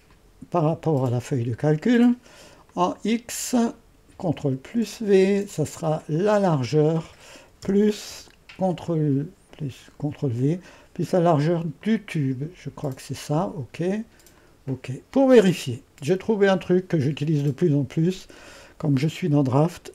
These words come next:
Je trace tout simplement une ligne, j'ai les trois accrocheurs, surtout les deux premiers. Je m'accroche par exemple au milieu, je presse X de mon clavier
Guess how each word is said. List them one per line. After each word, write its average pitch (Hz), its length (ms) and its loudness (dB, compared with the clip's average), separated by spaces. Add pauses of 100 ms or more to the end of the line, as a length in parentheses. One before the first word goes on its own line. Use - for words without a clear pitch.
Je 156 120 2
trace 202 360 -2
tout 170 100 -4
simplement 160 540 2
une 151 160 2
ligne, 196 380 2
j'ai 160 160 -2
les 151 140 0
trois 151 360 2
accrocheurs, 151 600 0
surtout 160 300 -8
les 143 120 0
deux 135 120 -2
premiers. 147 420 0 (540)
Je - 140 -8
m'accroche 151 360 0
par 160 160 2
exemple 139 400 0
au 233 80 -4
milieu, 160 560 2 (580)
je 156 100 -2
presse - 480 -2
X - 340 -2
de 185 80 0
mon 165 160 0
clavier 151 560 2